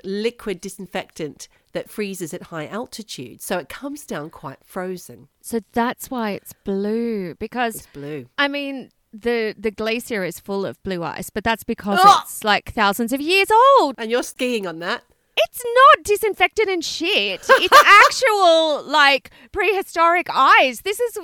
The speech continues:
Speaker 2: it's the glacier.
Speaker 1: Right. Well, anyway, something went extremely wrong for this poor chap in Windsor because slurry,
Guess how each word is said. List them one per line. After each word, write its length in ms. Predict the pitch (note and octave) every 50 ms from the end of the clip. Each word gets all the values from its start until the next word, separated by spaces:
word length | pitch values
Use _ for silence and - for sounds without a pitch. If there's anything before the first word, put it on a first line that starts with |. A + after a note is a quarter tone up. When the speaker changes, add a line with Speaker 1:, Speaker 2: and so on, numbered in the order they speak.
| B3 -
Speaker 2:
it's 320 | F4 D4+ - F#4+ - -
the 160 | - C5 B4 E4+ C#4+
glacier. 960 | G4 E4 F4+ A4+ B4 C5+ B4 - - F#4+ E4+ D4 B3+ A3+ G#3 F#3+ E3 E3+ A3 - E4 G#4+ A4+ A#4 - - - - - - - -
Speaker 1:
Right. 280 | G#3 G3+ F#3 E3 - -
Well, 160 | A3+ A#3+ B3
anyway, 340 | A#3+ C#4 B3 A3+ G3 F3+ F3+ - - - - _ _
something 420 | - - - E4 D#4+ - E4+ C#4
went 200 | B3 A#3 G#3+ B3+ _ _ _
extremely 840 | - A#3+ G#3 - - - - - A3+ A3+ C4+ F4+ G4+ C#4+ G3+ F3+ F3
wrong 240 | E3 E3+ D#3+ E3 D#3
for 100 | - F#3+
this 180 | E3 F#3 F3+
poor 220 | - - G#3+ F#3 F3
chap 300 | - - G#3 G3+ - -
in 100 | D#3+ E3
Windsor 320 | F#3 G3+ A3+ A3 - D#3+
because 440 | D#3 A3+ A#3 A#3 - C4+ B3+ B3 - _ _ _ _ _ _ _
slurry, 880 | - - - - - A#3+ A#3 A3+ A3+ A3+ A3+ G#3+ F3+ D3 B2 C#3 D3+